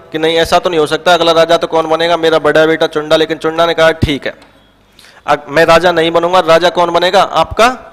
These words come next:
पुत्र ही बनेगा, लेकिन आप शादी करो किससे? मेरे पिताजी से।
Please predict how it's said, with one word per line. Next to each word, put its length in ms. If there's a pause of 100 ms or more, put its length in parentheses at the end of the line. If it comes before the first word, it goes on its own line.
(200)
पुत्र 220
ही 140
बनेगा, 320
लेकिन 240
आप 160
शादी 260
करो 180
किससे? 400 (300)
मेरे 220 (580)
पिताजी 360
से। 160